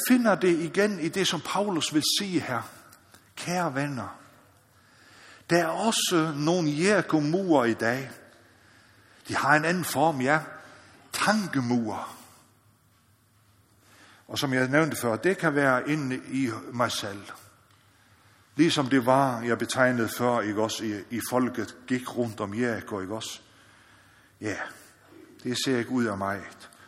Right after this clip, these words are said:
Og når de kigger op, så ser de kun det, som er umuligt. Og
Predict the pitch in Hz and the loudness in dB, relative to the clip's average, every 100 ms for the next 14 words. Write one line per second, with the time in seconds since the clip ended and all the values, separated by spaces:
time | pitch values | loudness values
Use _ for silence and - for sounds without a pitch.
0 | - - 107 107 104 139 131 123 160 - | -16 -8 -6 -4 -2 0 2 0 -2 -4
1 | - - - - - 123 - 147 120 117 | -20 -20 -20 -8 -4 -2 2 2 2 -2
2 | - 139 123 117 110 120 104 104 120 110 | -2 -2 -2 -4 -2 -4 -2 0 0 0
3 | 104 92 - - - - - _ _ _ | -2 -4 -10 -16 -16 -18 -20 _ _ _
4 | _ _ _ _ _ _ _ _ _ _ | _ _ _ _ _ _ _ _ _ _
5 | _ _ _ _ _ _ - - - | _ _ _ _ _ _ -20 -20 -10